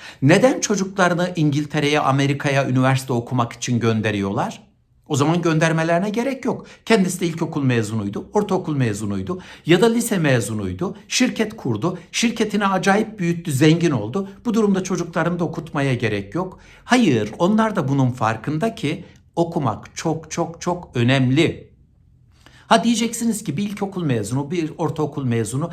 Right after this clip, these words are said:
nasıl bu kadar zengin ya da başarılı oldu?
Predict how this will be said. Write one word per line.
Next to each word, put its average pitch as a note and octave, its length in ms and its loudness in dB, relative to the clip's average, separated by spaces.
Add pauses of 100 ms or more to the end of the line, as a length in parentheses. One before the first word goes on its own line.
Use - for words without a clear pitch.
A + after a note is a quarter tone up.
(200)
nasıl G3 340 -2
bu D#3+ 60 -8
kadar D3+ 280 -2
zengin C#3+ 380 -2
ya B2+ 160 -2
da A#2+ 140 -2
başarılı A#2 480 -4
oldu? F2+ 280 -10